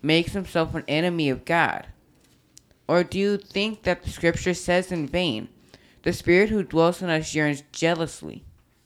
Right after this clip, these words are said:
And as we can see here, whenever we try to, um,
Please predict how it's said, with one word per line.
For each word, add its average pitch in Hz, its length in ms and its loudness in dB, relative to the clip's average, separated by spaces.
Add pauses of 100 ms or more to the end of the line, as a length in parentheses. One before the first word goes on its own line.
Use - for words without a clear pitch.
(1900)
And 160 240 2
as 165 320 6
we 175 100 6
can 143 200 0
see 202 240 0
here, 147 500 4 (460)
whenever 175 400 6
we 202 160 4
try 180 260 4
to, - 420 0
um, 135 460 4